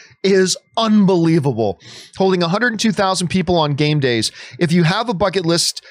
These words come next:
uh, add a college football game in Tennessee to it. If you're not too familiar with Tennessee, uh, that's where Peyton Manning went to school. Oh, I knew that. I knew Peyton went there.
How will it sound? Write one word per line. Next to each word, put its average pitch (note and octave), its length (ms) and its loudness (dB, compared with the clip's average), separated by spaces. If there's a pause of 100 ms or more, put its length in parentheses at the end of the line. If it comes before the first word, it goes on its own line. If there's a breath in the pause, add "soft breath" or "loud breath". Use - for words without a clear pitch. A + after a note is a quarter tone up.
(140 loud breath)
uh, C#3+ 140 -4
add F#3+ 220 -2
a G#3+ 40 -2
college G3 360 -2
football E3 300 -2
game D#3+ 300 0
in C#3+ 80 0
Tennessee D#3+ 520 -2
to C3+ 240 0
it. C3+ 120 0 (480)
If E3 140 -4
you're D#3+ 100 2
not G3 200 -2
too A3+ 120 0
familiar F#3+ 280 0
with E3+ 120 0
Tennessee, D#3+ 540 0 (440 loud breath)
uh, C#3+ 200 0
that's F3 240 -2
where F3+ 80 2
Peyton F3+ 280 -2
Manning E3+ 300 2
went D#3 140 0
to C3+ 60 -4
school. D3+ 260 0
Oh, G3 140 4
I G3 100 0
knew A3 160 2
that. F#3+ 380 0 (220 loud breath)
I C3+ 120 -2
knew F3+ 180 2
Peyton F#3+ 300 -2
went C3 160 0
there. A#2 220 0